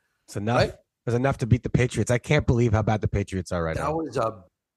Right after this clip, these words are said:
Speaker 2: Billy B Bukaki sequel for the fucking na-, that was just Barry in the closet.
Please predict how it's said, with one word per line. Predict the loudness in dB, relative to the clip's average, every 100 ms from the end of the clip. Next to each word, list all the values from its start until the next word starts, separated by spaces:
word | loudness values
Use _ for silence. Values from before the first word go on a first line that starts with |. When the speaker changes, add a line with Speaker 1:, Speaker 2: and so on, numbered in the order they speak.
| -4
Speaker 2:
Billy | 0 2 0 -2
B | -4 -2 0 0
Bukaki | -2 -4 -2 0 2 2 -2 -8
sequel | -6 -6 -2 -2 -2 0 2 2
for | -2 -4
the | -2 -4
fucking | -2 -2 -2 -6 -8 -8 -4
na-, | -2 0 -2 -2
that | 0
was | 0 0
just | -2 -2 -6 _ _
Barry | -2 4 4 6 4
in | 2
the | -2
closet. | -2 2 4 2 2 -2